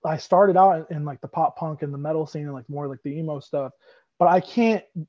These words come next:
truly be the image of the greatest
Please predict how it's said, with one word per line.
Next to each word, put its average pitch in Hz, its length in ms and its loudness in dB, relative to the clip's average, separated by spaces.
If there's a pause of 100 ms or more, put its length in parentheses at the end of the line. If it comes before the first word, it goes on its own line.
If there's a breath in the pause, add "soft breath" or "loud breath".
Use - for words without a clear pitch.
(180)
truly 208 520 0
be 180 340 -4
the 156 180 -4
image 165 400 -6
of 143 180 -8
the 151 80 -6
greatest 156 400 -4